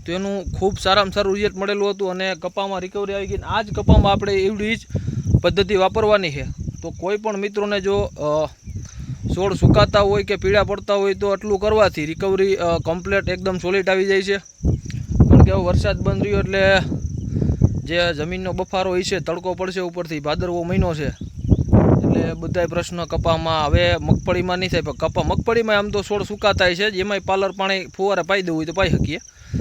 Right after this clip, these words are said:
જરૂર હોય તો, બાકી તો કાંઈ વાંધો નથી છોડ સુકાતા હોય તો. તો આ રીતનું બધું આજની વીડિયોની માહિતી હતી મિત્રો.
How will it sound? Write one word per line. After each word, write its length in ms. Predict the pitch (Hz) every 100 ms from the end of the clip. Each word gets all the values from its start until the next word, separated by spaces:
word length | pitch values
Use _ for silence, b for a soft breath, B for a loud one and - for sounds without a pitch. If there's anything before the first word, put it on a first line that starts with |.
| B
જરૂર 320 | - 175 180 139
હોય 240 | 156 170
તો, 180 | 131 131
બાકી 280 | 147 - 160
તો 120 | 160
કાંઈ 160 | 156
વાંધો 260 | 156 170 147
નથી 260 | 170 156 160 - B B B -
છોડ 160 | 175 180
સુકાતા 420 | - 175 185 156
હોય 180 | 139 139
તો. 140 | 156 - - - - 139 - - - - - - - - - - - - -
તો 60 | 165
આ 140 | 180
રીતનું 520 | 180 - 185 185 180
બધું 300 | 180 180 175
આજની 480 | 165 165 185 185 185
વીડિયોની 440 | 139 156 180 185 175
માહિતી 440 | 151 165 175 190
હતી 180 | 190 196
મિત્રો. 340 | 190 202 196